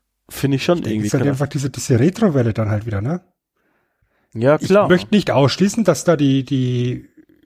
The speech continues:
Speaker 2: Rocket Beans da ihren, ihren Anteil dran haben.
Speaker 1: Glaub ich
Speaker 2: Ihren
Speaker 1: schon.
Speaker 2: Videos.
Speaker 1: Glaub ich schon. Insofern, weil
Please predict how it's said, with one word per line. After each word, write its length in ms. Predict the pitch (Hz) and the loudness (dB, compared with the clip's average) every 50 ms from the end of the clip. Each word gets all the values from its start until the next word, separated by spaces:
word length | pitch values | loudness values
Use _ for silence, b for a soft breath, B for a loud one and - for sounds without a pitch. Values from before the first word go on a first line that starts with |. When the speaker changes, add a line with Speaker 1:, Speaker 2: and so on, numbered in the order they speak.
| _ _ - | _ _ -12
Speaker 2:
Rocket 320 | 123 113 - - - 127 | -10 -10 -8 -8 -10 -4
Beans 260 | - 160 160 160 - - | -2 -2 -2 -2 -2 -4
da 120 | 170 151 | -4 -2
ihren, 260 | 147 151 147 143 147 | -2 -2 -2 -4 -4
ihren 440 | 147 147 147 147 143 139 139 - - - _ _ | -6 -6 -6 -6 -8 -10 -14 -18 -20 -20 _ _
Anteil 340 | - 202 226 - 247 233 185 | -4 -2 0 2 2 0 2
dran 240 | - 147 131 120 | 2 0 2 2
haben. 300 | 110 117 110 104 107 107 104 B B B B B B B B B B B B B B B B _ _ - | 2 0 0 0 -2 -6 -10 B B B B B B B B B B B B B B B B _ _ -2
Speaker 1:
Glaub 360 | 123 127 123 117 131 139 135 | 0 2 2 2 2 0 -2
ich 120 | 151 156 143 | -2 -2 -2
Speaker 2:
Ihren 160 | 131 123 117 | -2 -2 -2
Speaker 1:
schon. 640 | 113 110 117 107 104 - - - - - 240 226 185 | -4 -6 -8 -10 -14 -16 -18 -12 -6 -4 -4 -2 -2
Speaker 2:
Videos. 400 | 127 110 107 - - - - _ - - | -4 -4 -6 -10 -14 -20 -20 _ -6 -2
Speaker 1:
Glaub 220 | 135 127 139 147 | 0 0 0 0
ich 180 | 160 147 - - | -2 -4 -2 0
schon. 300 | 170 170 180 196 208 - | 0 2 2 0 -2 -4
Insofern, 640 | 202 190 190 214 208 - - 190 190 190 185 151 | -4 -2 -2 -2 -2 0 0 2 2 2 0 -2
weil 360 | 147 156 151 156 160 170 175 | 0 2 4 4 4 2 0